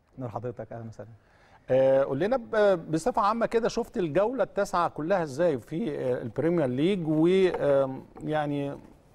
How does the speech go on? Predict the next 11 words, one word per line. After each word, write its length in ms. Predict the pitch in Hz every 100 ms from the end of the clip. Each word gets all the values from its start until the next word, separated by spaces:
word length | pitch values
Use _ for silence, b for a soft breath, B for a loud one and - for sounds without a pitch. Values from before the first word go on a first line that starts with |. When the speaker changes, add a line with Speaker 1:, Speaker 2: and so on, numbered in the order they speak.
| -
Speaker 2:
استمرار 520 | 156 - 214 247 202
طبعًا 520 | 135 180 170 160 147
نجاح، 460 | 131 156 202 185 -
آه، 300 | 143 131 127
ليفربول، 1000 | 120 143 147 127 - 175 202 185 139 117 107
تشيلسي، 600 | 156 196 - 196 196 180 B B B B
آه، 220 | 123 123
في 260 | 120 - 175
طبعًا 380 | 175 165 160 156
ال-، 300 | - 127 120
ال-، 560 | 123 120 117 113 110 -